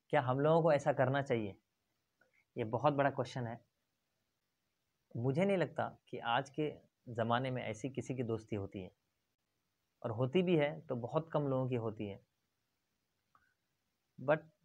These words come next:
दोस्ती एक ऐसी रिश्तेदारी है जो ना ही खून से बनती है और ना ही रिश्तेदारों से बनती है, बल्कि दोस्ती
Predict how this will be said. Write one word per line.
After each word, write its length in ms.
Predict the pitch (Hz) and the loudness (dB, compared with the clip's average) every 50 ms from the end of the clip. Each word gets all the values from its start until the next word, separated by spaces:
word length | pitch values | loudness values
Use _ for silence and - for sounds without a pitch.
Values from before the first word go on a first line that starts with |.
| _ _ _ - 131 | _ _ _ -16 -12
दोस्ती 640 | 123 117 123 131 131 131 - 175 175 185 214 - _ _ _ _ _ _ _ _ _ _ _ _ _ _ _ _ - | -8 -4 -2 -2 -2 -2 -4 -4 -4 -4 -6 -12 _ _ _ _ _ _ _ _ _ _ _ _ _ _ _ _ -10
एक 200 | 143 127 - - - | -10 -10 -10 -6 -2
ऐसी 260 | 131 123 123 - 175 | -2 0 0 2 0
रिश्तेदारी 500 | 160 143 139 - 143 117 117 110 113 110 | 0 0 0 -2 -2 0 0 0 0 -2
है 220 | 104 113 143 - - _ _ _ _ _ _ _ _ _ _ _ _ _ _ _ _ _ _ _ _ _ _ _ _ _ - | -4 -6 -8 -12 -16 _ _ _ _ _ _ _ _ _ _ _ _ _ _ _ _ _ _ _ _ _ _ _ _ _ -10
जो 240 | 120 110 127 139 151 | -6 -2 0 0 2
ना 160 | 147 139 135 | 2 0 -2
ही 120 | 147 160 | -2 -2
खून 300 | 165 160 - - 143 147 | -4 -6 -6 -6 -4 -4
से 140 | 147 - 156 | -2 -2 -2
बनती 360 | 131 131 127 127 127 135 135 | -2 -2 -4 -4 -4 -2 -2
है 240 | 135 135 131 131 - - _ _ _ _ _ _ _ _ _ _ _ _ _ _ _ _ _ _ _ _ _ _ _ _ _ _ _ - | -2 -4 -6 -10 -16 -20 _ _ _ _ _ _ _ _ _ _ _ _ _ _ _ _ _ _ _ _ _ _ _ _ _ _ _ -2
और 160 | 120 120 120 | 0 2 2
ना 140 | 123 127 131 | 2 2 2
ही 220 | 139 156 160 165 160 _ _ _ _ _ _ _ _ _ _ _ _ _ _ _ _ _ _ _ _ _ _ _ _ _ _ _ _ _ _ _ _ _ _ _ _ _ _ _ _ _ _ _ _ _ _ - 117 | 0 0 -4 -6 -8 _ _ _ _ _ _ _ _ _ _ _ _ _ _ _ _ _ _ _ _ _ _ _ _ _ _ _ _ _ _ _ _ _ _ _ _ _ _ _ _ _ _ _ _ _ _ -8 -8
रिश्तेदारों 520 | 113 - - 160 139 123 123 123 131 139 | -6 -2 0 2 4 6 6 4 4 2
से 140 | 123 127 127 | 0 -2 -2
बनती 320 | 113 110 107 104 - 104 | -2 -2 -2 -4 -4 -6
है, 160 | 98 87 - _ _ _ _ _ _ _ _ _ - | -8 -8 -12 _ _ _ _ _ _ _ _ _ -8
बल्कि 240 | 120 127 139 143 151 | -6 -6 -4 -4 -4
दोस्ती 580 | 127 127 135 131 131 - 156 160 160 - - | -2 -2 -2 -2 -2 -2 -4 -4 -4 -6 -16